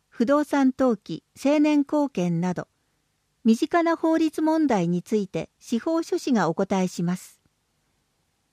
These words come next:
九月二十日水曜、十八時三十分から二十時三十分。受付は十八時三十分から十九時三十分。鶴見公会堂、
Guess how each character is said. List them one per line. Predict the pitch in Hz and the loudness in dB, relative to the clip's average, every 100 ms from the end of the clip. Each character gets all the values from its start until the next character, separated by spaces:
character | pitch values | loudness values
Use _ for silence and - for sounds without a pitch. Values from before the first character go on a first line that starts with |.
| _ _ | _ _
九 | - 349 | 0 4
月 | 370 - | 4 2
二 | 226 190 | 0 -2
十 | - | -4
日 | 202 190 _ | -6 -6 _
水 | - 233 233 | -2 2 2
曜、 | 226 202 147 - _ | 2 0 -2 -8 _
十 | 196 285 349 | -2 2 4
八 | 359 - | 2 0
時 | 311 220 | -4 -2
三 | 269 247 | 2 2
十 | 285 | 2
分 | 277 - 180 | -4 -2 0
か | 170 165 | 0 -2
ら | 156 - - | -4 -6 2
二 | 220 | 2
十 | 262 349 339 | 4 2 0
時 | 196 | -2
三 | - 226 | 2 2
十 | 233 233 _ | 2 -4 _
分。 | 160 147 220 _ _ _ _ _ _ _ _ _ - | -6 -6 -8 _ _ _ _ _ _ _ _ _ -4
受 | 196 285 | -2 -2
付 | - - 262 | -4 -2 0
は | 240 - - | 0 -2 -8
十 | - 285 | 0 0
八 | 320 349 339 | 2 0 -2
時 | 294 220 | -4 -2
三 | 262 240 | 2 2
十 | 277 | 0
分 | - 202 175 | -4 -2 -2
か | 170 165 | -2 -4
ら | 156 - | -4 -8
十 | - 339 339 | -2 0 0
九 | 254 | -2
時 | 185 | -2
三 | - 220 | 0 0
十 | 233 226 _ | 0 -6 _
分。 | 160 151 - _ _ _ _ _ _ _ _ _ | -6 -6 -8 _ _ _ _ _ _ _ _ _
鶴 | 262 294 | 0 0
見 | 330 | 0
公 | - 277 269 | 0 0 2
会 | 233 220 196 | 0 0 0
堂、 | 180 170 156 | -2 -4 -6